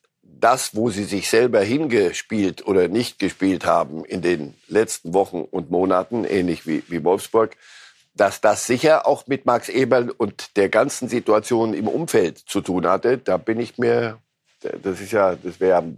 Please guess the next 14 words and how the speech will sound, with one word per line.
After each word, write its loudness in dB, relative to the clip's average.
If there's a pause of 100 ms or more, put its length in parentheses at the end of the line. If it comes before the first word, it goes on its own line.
Wahnsinn, -2
wenn 0
nicht. -4 (600)
Das 0 (100)
vergisst 0
die 2
Mannschaft 2
dann 2
selber 4
auf 0
dem -10
Platz 0
ja 4
auch. 2